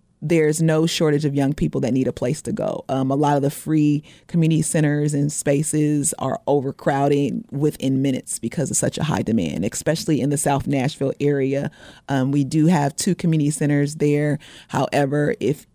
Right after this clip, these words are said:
you're a parent in that area, you know how quickly those spots fill up in the summertime. They fill up within the first hour. By supporting the Moves and Grooves Summer Camp, you give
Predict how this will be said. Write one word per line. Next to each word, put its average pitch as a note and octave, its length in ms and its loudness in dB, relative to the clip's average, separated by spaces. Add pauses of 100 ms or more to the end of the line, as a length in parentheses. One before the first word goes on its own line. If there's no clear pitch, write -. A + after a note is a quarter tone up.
(120)
you're D3 220 4
a - 40 -2
parent D3+ 340 2
in C#3 60 4
that - 80 0
area, D3 240 4
you D#3 180 4
know D3+ 440 2
how D3 200 0
quickly - 440 -4
those C#3 260 0
spots - 400 -2
fill C#3 220 0
up - 120 -6
in - 60 -4
the - 80 -2
summertime. - 600 -2 (600)
They D3+ 260 2
fill D3 340 2
up C#3 240 0
within D3 300 0
the A#2+ 60 0
first - 380 -4
hour. - 380 -4 (240)
By C3+ 420 2
supporting G3 480 2
the F3 80 6
Moves D#3 180 2
and D3+ 80 4
Grooves D3 220 2
Summer C#3+ 300 0
Camp, C#3 360 -2
you D#3 140 0
give C#3+ 560 -2